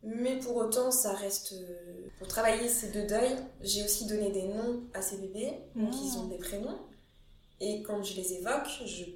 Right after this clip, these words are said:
Speaker 1: peux donner leur prénom. Enfin, au début, je le gardais très secret, mais, euh, pour moi, ils ont des places et ils ont des prénoms. C'est pas des prénoms que j'aurais donnés à mes enfants, euh, s'ils étaient venus,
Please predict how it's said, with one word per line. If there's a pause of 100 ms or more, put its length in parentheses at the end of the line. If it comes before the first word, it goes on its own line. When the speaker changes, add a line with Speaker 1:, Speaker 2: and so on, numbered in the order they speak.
(120)
Speaker 1:
peux
donner
leur
prénom.
Enfin,
au
début,
je
le
gardais
très
secret, (680)
mais,
euh,
pour
moi,
ils
ont
des
places (140)
et (260)
ils
ont
des
prénoms.
C'est
pas
des
prénoms
que
j'aurais
donnés
à
mes
enfants,
euh,
s'ils
étaient
venus,